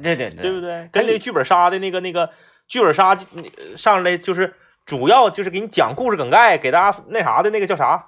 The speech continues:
Speaker 2: 就是读故-，读故事情节走向的那个。
Speaker 1: 哎，读本儿的吧？
Speaker 2: 就是那个人儿。
Speaker 1: 啊。
Speaker 2: 对啊，有点像。
Speaker 1: 嗯。然后这都有一定的话术啊，
Speaker 2: 对。
Speaker 1: 然后先怎么的，后怎么地。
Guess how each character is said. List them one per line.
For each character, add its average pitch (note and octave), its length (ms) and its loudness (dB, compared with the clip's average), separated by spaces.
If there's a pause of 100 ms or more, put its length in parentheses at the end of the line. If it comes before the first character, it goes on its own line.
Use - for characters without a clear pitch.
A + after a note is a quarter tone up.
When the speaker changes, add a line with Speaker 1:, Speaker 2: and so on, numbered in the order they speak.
Speaker 2:
就 E3+ 100 -10
是 F3 120 -8
读 E3+ 240 -8
故-， A3 200 -4
读 G3 220 -6
故 A#3+ 160 -6
事 F#3+ 180 2
情 F3+ 220 -8
节 F#3 160 0
走 D3+ 160 -2
向 G#3+ 240 4
的 E3+ 80 -2
那 D#3 100 -4
个。 C#3 120 2 (120)
Speaker 1:
哎， - 80 -8
读 F#3+ 200 -6
本 F#3+ 100 4
儿 G#2+ 160 0
的 A2+ 80 0
吧？ A#2+ 80 4
Speaker 2:
就 A#2+ 80 4
是 E3 80 0
那 A#3 140 2
个 F3+ 100 0
人 A#2 80 0
儿。 G2+ 140 -2
Speaker 1:
啊。 C3+ 420 4
Speaker 2:
对 G#2+ 200 -6
啊， - 340 -16
有 D3 100 -8
点 D#3+ 100 -6
像。 A2+ 220 -8
Speaker 1:
嗯。 - 80 -14 (300)
然 - 100 -2
后 G#3 100 -4
这 G#3 220 -2
都 D#3+ 220 0
有 G2 180 -2
一 F2 100 -12
定 B2+ 160 -10
的 A#2 80 -4
话 G2+ 240 -2
术 G2+ 300 -14
啊， G#1 160 -20 (180)
Speaker 2:
对。 - 120 -2
Speaker 1:
然 G2+ 80 -2
后 A2 80 -6
先 C3 260 -4
怎 G2+ 100 -8
么 - 80 -16
的， G2+ 80 -12
后 C#3+ 160 -6
怎 G#2+ 140 -10
么 F2 80 -20
地。 A#2 320 -8